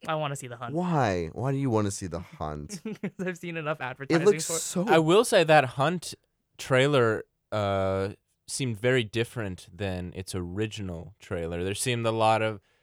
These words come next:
Speaker 3: originally it just seemed very surface, and in this most recent trailer they made it look like maybe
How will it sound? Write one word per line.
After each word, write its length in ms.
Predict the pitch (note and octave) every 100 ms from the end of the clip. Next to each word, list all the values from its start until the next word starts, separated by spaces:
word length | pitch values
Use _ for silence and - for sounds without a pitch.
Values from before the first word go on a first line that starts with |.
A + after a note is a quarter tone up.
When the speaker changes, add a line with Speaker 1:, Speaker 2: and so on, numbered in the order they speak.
| _ _ _ _ _ _ _ -
Speaker 3:
originally 560 | C#3+ C#3+ F3+ D3+ B2+
it 120 | A2 G#2
just 300 | A#2+ A2 -
seemed 240 | A#2+ A2
very 280 | F#2+ G#2 G#2
surface, 800 | G2 - G2+ A#2 D3 C#3 - - -
and 160 | G2+
in 100 | G2+
this 220 | G2+ G#2 -
most 320 | A2 G#2+ -
recent 320 | A2+ - A2
trailer 420 | - G2 F#2 F#2+
they 380 | F#2 G2 F#2+ F#2+ _ _ _ _ _
made 220 | C#3 C#3+
it 60 | C3
look 320 | B2 C3 B2
like 260 | B2 A2 A2+
maybe 840 | A2+ A#2 A#2 A#2+ A2 A2+ A2 G#2+